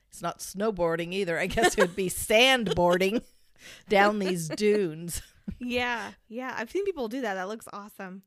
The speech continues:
Speaker 1: And that was all while Shanann and the girls were in North Carolina.
Speaker 2: Now, was he telling Nikki that he was still married, or was he telling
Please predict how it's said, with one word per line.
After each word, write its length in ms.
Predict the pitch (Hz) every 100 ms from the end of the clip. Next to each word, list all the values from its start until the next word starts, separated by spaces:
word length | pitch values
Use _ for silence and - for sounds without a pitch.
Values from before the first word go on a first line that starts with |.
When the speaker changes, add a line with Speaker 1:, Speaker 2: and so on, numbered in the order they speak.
| -
Speaker 1:
And 160 | - 180
that 120 | 175
was 160 | 185 190 -
all 460 | 175 170 165 190 - - - _
while 220 | 180 160
Shanann 420 | 165 - 175 165 165
and 120 | 165
the 60 |
girls 380 | 165 156 147 -
were 140 | 156 139
in 120 | 151
North 240 | 117 -
Carolina. 680 | - 143 143 117 80 - - - _ _ _ _ _
Speaker 2:
Now, 140 | 247 240
was 180 | 233
he 280 | - 269 349
telling 560 | 370 - 226 220 233 240
Nikki 400 | 220 220 240 254
that 140 | 214
he 200 | 190 240
was 180 | 214 202
still 240 | - 185
married, 540 | 170 180 202 269 330 330
or 120 | 202
was 160 | 202 -
he 100 | 214
telling 380 | - 208 196